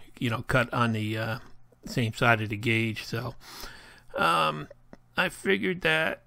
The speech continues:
I'd go back and, uh, just try to shift the top on the saw a little bit. I figured it might have been something to do with the saw, but, um,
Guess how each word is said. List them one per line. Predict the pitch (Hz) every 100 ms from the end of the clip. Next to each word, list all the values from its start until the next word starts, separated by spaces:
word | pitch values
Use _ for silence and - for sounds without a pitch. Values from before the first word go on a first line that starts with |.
| -
I'd | 147 143 147 160
go | 151
back | 139 151 143 143 -
and, | 135 127
uh, | 127 123 123 113 - - - -
just | 151 - -
try | - 165
to | 143
shift | - 160 160 -
the |
top | 143 147 139 -
on | 135 131
the | 120
saw | - 143 135
a | 120
little | 120 117
bit. | 120
I | 113
figured | - 185 139
it |
might | 139 131
have | 127
been | 127 120
something | - 131 - 127
to | 123
do | 123 123
with | 117
the | 120
saw, | - 135 123 120
but, | 117 110 113 -
um, | 117 110 110